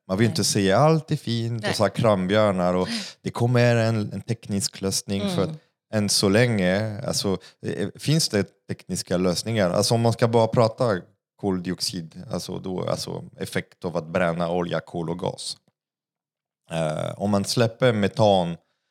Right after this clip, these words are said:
Speaker 1: och isarna som smälter och som släpper ännu mer metan
Speaker 2: Mm.
Speaker 1: och is, eh,
Speaker 2: Mm.
Speaker 1: de där stora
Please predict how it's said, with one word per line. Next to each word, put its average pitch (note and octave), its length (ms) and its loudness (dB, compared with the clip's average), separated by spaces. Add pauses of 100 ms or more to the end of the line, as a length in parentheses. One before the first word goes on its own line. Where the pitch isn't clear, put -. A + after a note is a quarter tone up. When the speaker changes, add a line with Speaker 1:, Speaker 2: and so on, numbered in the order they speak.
(360)
Speaker 1:
och F2 400 0
isarna F#2 680 0
som F2 220 -4
smälter E2+ 680 -2
och - 200 -6
som - 160 -6
släpper - 320 -4
ännu E2 200 -2
mer E2 220 0
metan D#2+ 520 -2
Speaker 2:
Mm. E2 120 -14
Speaker 1:
och D#2+ 300 -10
is, - 600 -8
eh, E2 240 -4
Speaker 2:
Mm. E2 140 -6
Speaker 1:
de D#2+ 140 -8
där E2 80 -6
stora D#2+ 720 -2